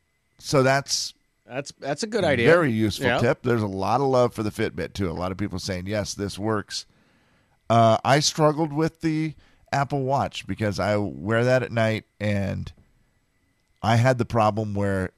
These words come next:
Speaker 1: it vibrates, and I instantly just hit it, and it shuts off that and the alarm on my phone. And so it's so easy for me to just shut it off that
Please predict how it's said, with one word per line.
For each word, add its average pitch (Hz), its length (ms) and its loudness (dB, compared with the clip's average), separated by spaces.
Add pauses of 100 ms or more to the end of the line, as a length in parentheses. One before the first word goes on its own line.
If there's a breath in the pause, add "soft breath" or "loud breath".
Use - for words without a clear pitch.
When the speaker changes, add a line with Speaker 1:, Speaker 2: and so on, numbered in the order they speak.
Speaker 1:
it 113 160 -2
vibrates, 101 720 -2
and 107 160 -4
I 104 220 -2
instantly 117 460 -4
just 101 240 0
hit 110 180 2
it, 139 160 -2
and 104 140 -4
it 73 120 -8
shuts - 300 -4
off 104 420 -2 (800)
that 110 420 0
and 131 540 0 (180)
the 120 180 -2
alarm 104 460 -2
on 98 140 -6
my 92 120 -4
phone. 117 420 -4 (760)
And 113 160 -2
so 113 180 2
it's - 160 -4
so 131 200 2
easy 123 280 -2
for 120 200 -2
me 117 100 -4
to 101 100 -6
just 98 240 -2
shut 110 220 -2
it 104 100 -4
off 110 360 -2
that 92 180 -4